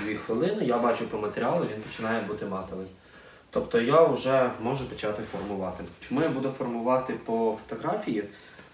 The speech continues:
Тому що тут прохання зробити, щоб було схоже, як у іншого майстра, якого я, до речі, також відмічу. Підписуйтесь на його і давайте напишемо від мене: «Дякуємо, що навчив С К Ремонт».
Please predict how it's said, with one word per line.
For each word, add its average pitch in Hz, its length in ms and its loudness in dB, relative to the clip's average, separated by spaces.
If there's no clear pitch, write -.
Тому 139 160 2
що 143 140 0
тут 170 260 -4
прохання 123 540 0
зробити, 107 400 -2
щоб 95 200 -6
було 110 200 0
схоже, 117 300 -2
як 95 160 -2
у 98 40 -6
іншого 101 340 -6
майстра, 90 340 -6
якого 113 360 -4
я, 95 340 -6
до 98 80 -4
речі, 107 280 -2
також 98 300 -12
відмічу. 107 480 -4
Підписуйтесь - 680 -2
на 98 80 -6
його 110 300 0
і - 20 -2
давайте 104 440 0
напишемо 95 480 -6
від 92 140 -6
мене: 104 360 -2
«Дякуємо, 117 480 4
що 101 180 -4
навчив 98 420 -4
С - 100 -10
К 98 200 0
Ремонт». 92 420 -2